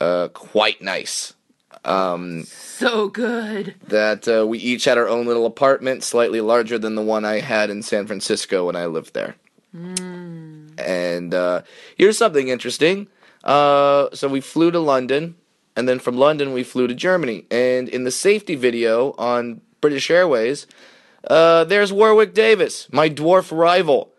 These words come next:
Speaker 1: He's just there giving safety instructions about how to buckle a seatbelt. And of course, me being the dwarf on the plane, all the people are, like, watching the video, and then, and then they look at me like, "Hey, good job for your family member," or, "Do you know him?" Or, like, I don't know, maybe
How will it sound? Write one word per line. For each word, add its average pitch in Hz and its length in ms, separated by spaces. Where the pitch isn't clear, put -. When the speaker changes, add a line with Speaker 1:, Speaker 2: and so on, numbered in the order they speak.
Speaker 1:
He's 170 200
just 131 260
there 165 400
giving 160 360
safety 170 520
instructions 127 680
about 135 280
how 147 120
to 151 80
buckle 151 440
a 139 40
seatbelt. 135 680
And 120 120
of 127 60
course, 156 200
me 147 180
being 156 200
the 135 60
dwarf 127 400
on 143 160
the 131 60
plane, 143 540
all 143 160
the 147 80
people 147 260
are, 143 60
like, 131 180
watching 131 360
the 123 80
video, 139 320
and 135 80
then, 131 160
and 117 100
then 127 80
they 123 80
look 131 240
at 139 80
me 135 160
like, 127 320
"Hey, 233 440
good 208 200
job - 260
for 233 60
your 196 100
family 208 280
member," 110 420
or, 110 240
"Do 127 140
you 190 80
know 202 220
him?" 214 300
Or, 123 160
like, 120 280
I 92 120
don't 147 140
know, 120 160
maybe 123 440